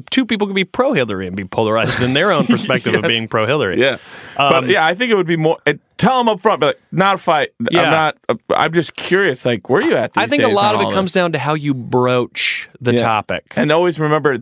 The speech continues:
Speaker 2: it's just gonna get easier.
Speaker 1: Yes.
Speaker 2: Or it's gonna get shut down and you'll never do it again. But
Speaker 1: Yeah.
Speaker 2: if it, once it's open, if it stays open, that conversation's only ever gonna
Speaker 1: Yeah.
Speaker 2: get easier.
Speaker 1: And also, don't, don't be afraid to voice your opinions. And also, don't be afraid to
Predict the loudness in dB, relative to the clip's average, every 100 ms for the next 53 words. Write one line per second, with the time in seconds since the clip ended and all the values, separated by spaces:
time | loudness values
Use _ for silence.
0 | -4 -8 -2 -2 -2 -2 -2 0 0 -2
1 | -2 -4 -6 -8 -4 -2 -2 0 2 2
2 | 0 -2 -2 0 0 0 -2 0 -2 0
3 | -2 0 0 0 0 0 0 0 -2 -8
4 | -2 0 2 -2 -6 -2 -2 0 -2 0
5 | 0 2 0 -2 -4 0 0 2 0 0
6 | -4 -2 -2 -2 -2 -2 -2 -2 -4 -2
7 | 0 0 2 0 2 2 0 0 0 -2
8 | -2 -4 0 0 0 0 0 0 -2 -2
9 | -2 0 0 -2 0 0 0 -2 -4 0
10 | 2 0 -2 -2 0 2 0 0 -2 0
11 | -2 -4 0 0 0 0 0 0 0 -2
12 | 0 0 -2 -2 -2 -2